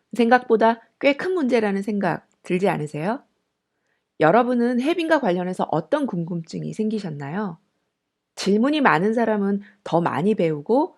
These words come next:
더 많이 기억한다고 합니다. 해빙과 관련된 질문들을 떠올려 봅시다. 과연 해빙에 있던 감염된 바이러스 사체는 노출되었을 때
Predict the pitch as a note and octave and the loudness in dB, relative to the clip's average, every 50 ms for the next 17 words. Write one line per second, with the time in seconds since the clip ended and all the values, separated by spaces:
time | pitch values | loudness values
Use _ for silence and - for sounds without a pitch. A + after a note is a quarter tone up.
0 | _ _ _ - - D3 D#3 - D3 F3 A#3+ B3+ - - F#3 E3 - - F3+ D3+ | _ _ _ -12 -8 -8 -6 -4 -2 0 -2 -2 -2 -2 -2 -2 -2 -4 -10 -8
1 | D3 C3+ - E3 G#3+ A3+ G#3+ F#3 - - - - - _ _ _ _ _ _ _ | -8 -8 -8 -8 -6 -6 -8 -8 -10 -12 -16 -18 -20 _ _ _ _ _ _ _
2 | _ _ _ _ _ _ - D4 D4+ D#4 D4 C#4 C#4+ B3 - F#3+ D#3+ D#3+ E3+ F3 | _ _ _ _ _ _ -4 -2 -2 0 0 0 0 0 0 0 0 0 0 -2
3 | E3+ D3 D3 D#3 G3+ C#4 D#4+ - - F#3 F#3 G3+ A3+ A#3 G#3 - D3 C#3 - A#2 | -2 -2 -4 -4 -4 -6 -8 -6 -4 -2 0 0 0 0 -2 -4 -6 -8 -8 -8
4 | - - _ _ _ _ - B3+ B3+ B3+ A#3+ A3 F3 - - - - - - - | -10 -12 _ _ _ _ -2 0 0 0 0 -2 -4 -6 -10 -16 -16 -18 -20 -20
5 | - - - _ _ _ _ _ _ _ _ _ _ _ - - - F3 E3+ F3+ | -20 -20 -20 _ _ _ _ _ _ _ _ _ _ _ -18 -8 -2 2 4 4
6 | F#3 F#3+ A3 B3+ D4 E4 F4 - F4+ F4 E4+ E4 C#4 - - A#3 A3+ A3 A3 - | 4 4 2 0 0 -2 -2 -2 -2 -2 -2 -2 -4 -4 -2 -2 -2 -2 -4 -6
7 | - - D#3+ G3 G#3 G#3+ G3 G#3+ G#3+ G#3 G3 F3 D3 D#3+ F3+ F#3+ F#3+ - G3 G3 | -6 -4 -2 -2 0 0 0 0 -2 -2 -2 -2 -2 -2 -2 -2 -4 -6 -10 -10
8 | - G3+ G3 - - G3 F3 F#3+ G#3+ G#3+ - - _ _ _ _ - D#3+ F3+ F#3 | -8 -10 -10 -10 -10 -8 -6 -4 -4 -4 -6 -10 _ _ _ _ 0 0 0 0
9 | - - C#4 C#4 C4+ A#3 A3+ G3+ F#3+ F#3 - - D#3+ D3 - G3+ A3 A3+ - | 0 -2 -2 0 0 2 0 0 0 -2 -2 -4 -8 -4 -2 -2 -2 -2 -4